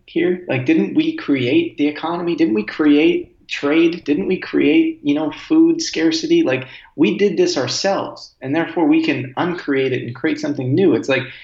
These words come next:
you, we're, we're acting as though resources are finite in a sense. I mean, there are certain resources that are finite, but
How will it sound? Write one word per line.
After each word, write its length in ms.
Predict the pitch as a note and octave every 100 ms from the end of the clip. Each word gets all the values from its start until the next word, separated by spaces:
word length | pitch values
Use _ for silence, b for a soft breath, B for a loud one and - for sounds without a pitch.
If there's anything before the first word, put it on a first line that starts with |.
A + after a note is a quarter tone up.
| B B -
you, 200 | C3 -
we're, 180 | C3+ C3
we're 120 | C#3
acting 380 | F#3 G3 F#3 D3
as 140 | B2
though 300 | C#3 C3+ A#2+
resources 580 | A#2 D#3 D#3+ D#3+ D#3+ A#2
are 80 | A#2
finite 720 | - - D#3+ A#2 G#2+ G#2 -
in 180 | C3+ A#2
a 60 |
sense. 360 | A2+ A2 - -
I 20 |
mean, 160 | D#3+ F3
there 80 | F#3+
are 40 |
certain 320 | - - B2
resources 380 | A#2+ A#2 A2 -
that 120 | A2
are 60 | G#2
finite, 440 | - B2 G#2 G#2+
but 240 | - A#2